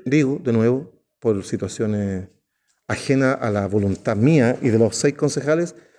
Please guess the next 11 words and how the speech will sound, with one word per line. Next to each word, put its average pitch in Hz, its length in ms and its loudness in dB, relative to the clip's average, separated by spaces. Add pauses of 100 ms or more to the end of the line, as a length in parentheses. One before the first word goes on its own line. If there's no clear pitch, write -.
(320)
se 113 320 2
bajó 107 340 0
esa 151 180 0
posibilidad, 156 680 2 (600)
pero 151 180 4
bueno, 135 300 4 (500)
la 120 140 -2
ciudadanía 127 920 2 (560)
tiene 131 500 2
la 120 160 2
opinión, 120 520 2